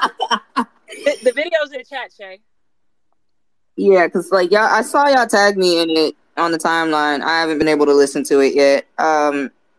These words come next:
Speaker 2: I just think it's very interesting how we had to fight the night of our title game because our freshmen wanted to post a then and now, how is it, how it started versus how it's going type picture, and people got upset.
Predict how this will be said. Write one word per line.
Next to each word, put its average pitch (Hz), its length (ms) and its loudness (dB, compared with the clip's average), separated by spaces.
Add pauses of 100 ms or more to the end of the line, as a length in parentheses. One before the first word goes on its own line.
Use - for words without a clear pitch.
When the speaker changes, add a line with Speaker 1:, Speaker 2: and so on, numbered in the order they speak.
Speaker 2:
I 226 140 0
just 294 180 -4
think 294 180 -2
it's 233 160 0
very 214 280 2
interesting 180 840 -2 (540)
how 160 420 2
we 190 280 0
had 214 260 2
to 156 60 2
fight 190 380 -2
the 156 100 2
night 170 280 0
of 160 160 2
our 160 240 2
title 156 420 0
game 139 440 -2 (300)
because 147 580 0
our 151 180 2
freshmen 156 640 -2
wanted 143 260 -2
to - 80 -6
post 147 380 0
a 139 100 2
then 151 240 0
and 143 160 0
now, 147 420 0 (400)
how 151 200 -2
is 135 120 -4
it, 139 180 -2 (120)
how 165 180 0
it 147 80 -4
started 156 440 0 (100)
versus 151 300 -2
how 151 180 -2
it's 143 120 -2
going 156 440 0
type 160 300 -4
picture, 165 300 0
and 135 160 -4
people 170 220 -4
got 147 200 -2
upset. - 540 -4